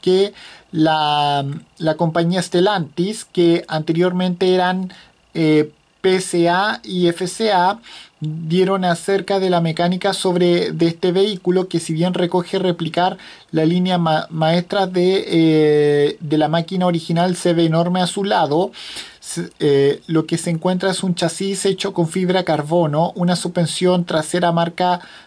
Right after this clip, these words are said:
McPherson y un, eh, y un bloque de cuatro cilindros turboalimentado y uno coma siete litros, que tiene como potencia doscientos cuarenta C V. Detalles todos ellos que recuerdan inevitablemente a este ligero,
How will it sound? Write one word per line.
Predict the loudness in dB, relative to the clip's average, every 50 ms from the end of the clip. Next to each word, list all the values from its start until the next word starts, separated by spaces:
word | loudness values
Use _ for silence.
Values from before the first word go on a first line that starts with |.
| _ _ -8
McPherson | -4 -2 -2 -2 -4 -4 -2 0 0 0 -2 -4 -2 0 0 0 -2 -4 -8 -10 -18 -20 -20 -20 _ -12
y | -6 -2 0 2 2
un, | 2 2 0 -4 -6 -10 -12 _ _ _ _ _ _ -4
eh, | -2 0 2 2 4 4 4 4 4 2 0 -2
y | -2 0 2
un | 2 2 2
bloque | 2 0 0 0 -2 0 0 0 2
de | 0 -2
cuatro | 0 -2 -2 -2 -2 -6
cilindros | -6 -4 -4 -4 -2 -2 -2 -2 -4 -4 -2
turboalimentado | 0 -2 0 0 0 0 0 2 2 2 0 0 0 0 0 0 0 0 0 0 0 -2 -6 -14 -20 -20 -20 _ _ _ _ -6 -4
y | -2 0 0 0 0 0 0 -2 -2 -4 -2
uno | 0 0 2 2 0 0
coma | 0 0 0 0 -2
siete | -2 -2 -2 -2 0 0 -2 -2
litros, | -2 -4 -4 -4 0 0 0 0 0 -2
que | -2 -2 -2
tiene | 0 0 0 0 0
como | 0 0 2 2 2
potencia | 0 -2 -2 0 -2 -2 -2 -2 -2
doscientos | -2 0 -2 -2 -2 -2 -2 -2 -2
cuarenta | -2 -2 -2 0 0 -2 -2 -4 -6
C | -4 -4 -2
V. | 0 0 0 0 -2 -6 -16 -18 -18 -20 -20 _ _ -4
Detalles | -2 -2 0 0 0 0 0 -2 -4 -6
todos | -4 -4 -4 -4 -4 -6 -4 -4
ellos | -4 -4 -4 -4 -6 -2
que | 0 2 2 2 2
recuerdan | 0 -2 -2 0 0 0 0 0 0 0 0 2
inevitablemente | 2 2 2 0 0 -2 -2 -2 0 0 0 0 0 0 -2 -2 -4
a | -4
este | -4 -2 -2 -2
ligero, | -2 -2 -4 0 2 2 4 4 2 2 0 -2